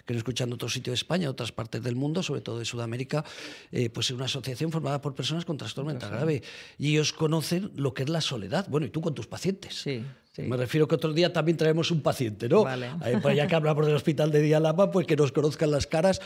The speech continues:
Speaker 1: Los que lo están viendo a través de televisión, los que están escuchando a través de la radio, pues se presentarán, ¿no? Entonces decía eso, que, que una persona con trastorno mental grave tiene más problemas, aparentemente, que podemos tener el resto de la sociedad. Y he querido comentar el tema de las tragaperras
Speaker 2: Mm.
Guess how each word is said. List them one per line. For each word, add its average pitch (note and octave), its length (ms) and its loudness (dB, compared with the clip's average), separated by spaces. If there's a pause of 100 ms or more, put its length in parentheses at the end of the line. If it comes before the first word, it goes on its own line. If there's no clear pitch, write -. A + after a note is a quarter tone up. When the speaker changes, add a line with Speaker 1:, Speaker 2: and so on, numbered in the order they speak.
(140)
Speaker 1:
Los C#3 180 0
que D#3 100 0
lo - 20 2
están D#3 180 0
viendo F3+ 160 4
a E3+ 60 0
través D#3+ 180 0
de C#3+ 60 -2
televisión, B2+ 300 -4
los B2 100 -4
que D3 60 0
están D#3+ 160 0
escuchando D3+ 360 -2
a C#3+ 60 -2
través C#3+ 240 -2
de D3+ 80 0
la C#3+ 100 0
radio, E3 320 4 (240)
pues C#3+ 160 0
se D3 80 0
presentarán, A2 600 -4
¿no? B2+ 80 -2
Entonces F3 200 2
decía G3 240 2
eso, G3 220 0
que, E3+ 220 -4 (380)
que D3+ 100 -2
una F3 120 2
persona F3+ 300 -2
con D#3+ 80 -4
trastorno D#3+ 320 -4
mental D#3 260 -4
grave D#3+ 220 -2
tiene E3+ 180 -2
más E3 260 0
problemas, F3 720 0
aparentemente, D3+ 880 0 (380)
que C#3+ 140 0
podemos C3 380 0
tener D3+ 300 0
el F3 140 0
resto D3 220 -2
de D#3+ 80 0
la B2+ 40 -2
sociedad. A2+ 340 -4
Y F3 120 -2
he - 20 0
querido A3 300 0
comentar F3+ 360 -2
el D#3+ 120 -4
tema E3 180 -2
de D3+ 60 -2
las D3 100 -4
tragaperras D3+ 640 0
Speaker 2:
Mm. - 40 -12